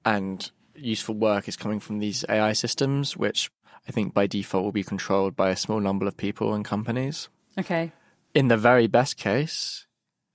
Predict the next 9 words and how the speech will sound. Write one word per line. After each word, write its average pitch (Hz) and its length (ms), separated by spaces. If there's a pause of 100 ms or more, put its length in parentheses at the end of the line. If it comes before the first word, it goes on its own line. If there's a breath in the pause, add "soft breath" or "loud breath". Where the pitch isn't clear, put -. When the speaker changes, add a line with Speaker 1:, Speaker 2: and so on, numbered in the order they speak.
(360)
Speaker 1:
then 104 600 (320)
you 117 160
hope 110 320
that - 560 (540 soft breath)
that 104 240
wealth 107 340
is 104 180
equally 104 340
distributed 110 920